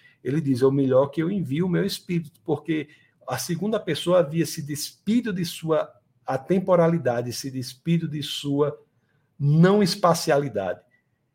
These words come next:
Mas o, o Espírito de Jesus, que é o Espírito de Deus, tem essas características, e é por isso que, e também por isso que Jesus de Nazaré diz,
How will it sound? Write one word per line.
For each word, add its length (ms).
Mas 260
o, 180
o 120
Espírito 880
de 340
Jesus, 560
que 80
é 40
o 40
Espírito 380
de 80
Deus, 680
tem 240
essas 240
características, 960
e 60
é 40
por 260
isso 240
que, 220
e 100
também 460
por 240
isso 300
que 100
Jesus 300
de 60
Nazaré 360
diz, 320